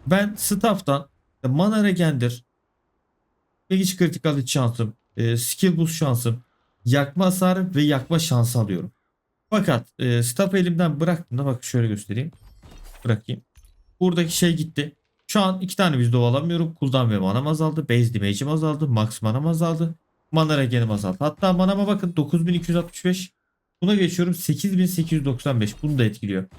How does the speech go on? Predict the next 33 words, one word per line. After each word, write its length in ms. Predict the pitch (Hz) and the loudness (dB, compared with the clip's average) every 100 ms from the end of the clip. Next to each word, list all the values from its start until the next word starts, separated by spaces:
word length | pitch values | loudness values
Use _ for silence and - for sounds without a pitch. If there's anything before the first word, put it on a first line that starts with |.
| - - - - | -20 -20 -18 -4
Bir 60 | 202 | -2
de 80 | |
skill'lerimin 500 | 214 - 220 226 220 | -2 -2 0 0 0
yanına 260 | 220 208 214 | 0 0 0
bakın, 260 | 185 190 180 | 0 0 0
bak 280 | 143 - | -2 0
bir 140 | 170 170 | 0 2
yazmaya 500 | 139 120 110 107 101 | 2 0 0 0 -2
başladı. 420 | 95 - 98 - _ _ _ _ _ _ _ | -4 -8 -10 -12 _ _ _ _ _ _ _
Hani 140 | 117 120 | -2 0
şu 160 | 156 | 0
an 100 | 151 | 0
elimde 320 | 156 156 160 | 0 0 0
dagger 240 | 135 175 143 | 2 0 0
var. 200 | 123 170 - _ _ - | -2 -4 -10 _ _ 0
Diğeri 280 | 139 156 | 2 2
böyle 200 | 160 165 | 0 0
yazıyor. 280 | 127 131 165 | 0 -2 -4
Buna 160 | 190 226 | -2 2
geçtiğimde 400 | 170 - 165 196 | 2 0 -4 0
bak 200 | 185 - | 0 0
bunun 160 | 165 | 0
yanında 240 | 165 156 160 | 2 0 0
iki 200 | 160 135 | 0 0
yazıyor 280 | 113 98 92 | 0 0 -4
bu 60 | |
şekilde. 440 | 104 104 95 69 - _ - | -6 -8 -10 -12 -14 _ -4
Bakın 280 | 160 175 165 | -2 2 2
bu 120 | 156 | 2
arada 160 | 160 | 2
mesela 320 | 165 151 160 160 | -2 -2 -2 0
on 160 | 165 | 0
iki 440 | 170 - 190 190 | -2 -2 -4 -4